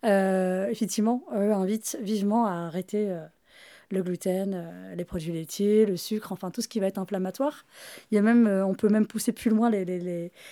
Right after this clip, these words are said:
la démarche et puis aller faire des prises de sang et aller voir à, à quoi on est allergique, hein, au niveau alimentaire et qui vient justement, euh, euh, créer cette inflammation, euh, à travers la thyroïde, mais ça aurait pu être une autre maladie auto-immune.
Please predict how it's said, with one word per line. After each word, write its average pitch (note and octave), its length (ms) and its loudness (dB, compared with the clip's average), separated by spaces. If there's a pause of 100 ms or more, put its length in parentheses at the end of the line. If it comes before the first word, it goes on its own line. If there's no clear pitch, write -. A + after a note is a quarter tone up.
(200)
la F#3+ 80 2
démarche A3+ 500 4
et F#3+ 60 -2
puis - 160 -6
aller F#3+ 100 0
faire F#3 140 -4
des F#3 80 -2
prises F#3 200 -6
de G3 80 0
sang C4 180 2
et B3 80 4
aller G3 120 2
voir G#3+ 220 0
à, F#3 120 -4 (280)
à G#3 80 -4
quoi - 180 4
on B3 100 8
est A#3 40 6
allergique, G#3 400 0
hein, F3+ 260 -6
au G#3 40 -4
niveau G3 180 -2
alimentaire F#3+ 600 -2 (280)
et G#3+ 80 -2
qui - 180 -6
vient A3+ 160 0
justement, G3 560 -4
euh, F#3+ 60 -6 (680)
euh, F#3+ 140 -8
créer A#3 220 4
cette A#3 160 -2
inflammation, A3 840 0
euh, G3 40 -4 (180)
à G3 80 -8
travers F3+ 320 -6
la F3 80 -4
thyroïde, A3 280 0
mais G#3+ 60 2
ça F#3 140 -6
aurait E3 120 -6
pu - 140 -8
être G3+ 140 -8
une F#3 80 -4
autre - 240 -14 (320)
maladie G3 340 2
auto-immune. F#3 520 -2